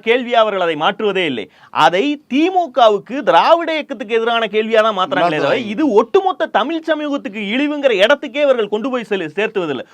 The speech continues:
Speaker 1: குடிதேசியம் பேசுபவனுக்கு இதனால பிரச்சனை வருவது கிடையாது.
Speaker 2: அதான்.
Speaker 1: அவனை நோக்கி, ஏண்டா இதுதான் உன் குடிதேசியமா?
Speaker 2: ம்.
Speaker 1: தமிழின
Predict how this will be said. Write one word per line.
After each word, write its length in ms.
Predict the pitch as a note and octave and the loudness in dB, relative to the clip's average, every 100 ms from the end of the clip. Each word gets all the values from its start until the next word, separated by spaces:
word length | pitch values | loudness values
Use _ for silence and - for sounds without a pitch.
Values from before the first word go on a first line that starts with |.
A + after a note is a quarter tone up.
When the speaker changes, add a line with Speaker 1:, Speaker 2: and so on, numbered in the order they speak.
| - - | -18 -4
Speaker 1:
குடிதேசியம் 680 | B3+ E4+ F4 F4 D#4+ D#4 C4 | 0 2 2 2 2 -4 0
பேசுபவனுக்கு 480 | C4 B3+ B3+ B3+ A#3 | 2 2 0 -2 -2
இதனால 180 | A3+ B3 A3 | 2 2 2
பிரச்சனை 260 | F#3+ B3 A#3 | -4 -4 -2
வருவது 260 | G3+ E3 C#3+ | 0 0 0
கிடையாது. 300 | C3 A2 F#2 _ - D3 | 0 -2 -4 _ -10 -4
Speaker 2:
அதான். 160 | D3+ F#3 | 2 4
Speaker 1:
அவனை 180 | C#4+ D4 C#4 | 4 2 2
நோக்கி, 220 | C#4+ D#4 A#3+ | 2 2 0
ஏண்டா 180 | C4 A3+ | 2 0
இதுதான் 300 | A3+ C4 D4 | 2 4 4
உன் 100 | B3+ F#3 | 2 -2
குடிதேசியமா? 560 | B3 A3+ G#3 E3+ F3+ D#3 C3 | 0 2 2 0 2 2 0
Speaker 2:
ம். 100 | C3+ B2 | -4 2
Speaker 1:
தமிழின 420 | G#3 D4+ D#4+ C#4+ | 4 4 0 2